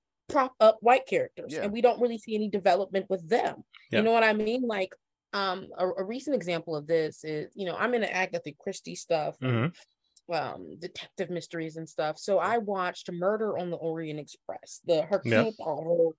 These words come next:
Speaker 2: Yep.
Speaker 1: uh, remake, and they added a black character.
Speaker 2: Mm-hmm.
Speaker 1: If you've seen the original Murder on the Orient
Speaker 2: <laughs>
Speaker 1: Express,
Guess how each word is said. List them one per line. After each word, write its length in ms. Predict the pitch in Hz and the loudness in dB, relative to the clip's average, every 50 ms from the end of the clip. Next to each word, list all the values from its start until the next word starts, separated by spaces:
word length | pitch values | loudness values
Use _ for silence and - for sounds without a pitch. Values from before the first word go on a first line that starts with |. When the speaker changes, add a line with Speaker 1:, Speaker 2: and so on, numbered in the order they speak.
| _ _ _ - - - - - | _ _ _ -20 -20 -20 -14 -8
Speaker 2:
Yep. 100 | 95 120 | -4 -2
Speaker 1:
uh, 200 | 156 160 151 147 | 0 2 2 0
remake, 400 | 147 165 175 170 156 147 - - _ _ | 0 0 -2 -2 -2 -4 -6 -10 _ _
and 100 | 170 165 | -4 -2
they 120 | 165 165 165 | -2 -2 -2
added 320 | - 160 165 190 226 226 | 0 0 2 2 2 0
a 40 | 190 | 0
black 300 | 147 156 156 156 160 - | 0 0 0 0 -2 -4
character. 380 | - 147 131 120 127 _ - _ _ _ _ - | -6 -10 -10 -10 -12 _ -20 _ _ _ _ -14
Speaker 2:
Mm-hmm. 300 | 110 135 208 262 302 277 302 311 - _ _ _ _ _ _ _ _ _ _ _ _ _ _ _ _ _ _ _ _ _ _ _ _ _ | -12 -10 -8 -8 -8 -8 -10 -14 -16 _ _ _ _ _ _ _ _ _ _ _ _ _ _ _ _ _ _ _ _ _ _ _ _ _
Speaker 1:
If 180 | - 220 240 214 | 4 4 4 6
you've 200 | 233 285 302 311 | 4 4 4 4
seen 380 | - 359 370 440 480 523 494 427 | 6 8 10 10 12 12 12 12
the 220 | 427 415 415 370 330 | 10 10 10 10 10
original 420 | 415 427 381 403 370 339 330 302 | 8 8 8 8 8 8 8 10
Murder 320 | 294 277 302 359 427 440 453 427 415 | 10 10 10 12 12 12 10 10 10
on 60 | 392 381 | 8 8
the 80 | 370 330 | 8 8
Orient 420 | - 349 370 381 370 370 359 349 | 8 8 8 8 8 8 6 4
Speaker 2:
<laughs> 0 | |
Speaker 1:
Express, 360 | 349 349 269 262 - - - | 4 2 0 0 -2 -4 -4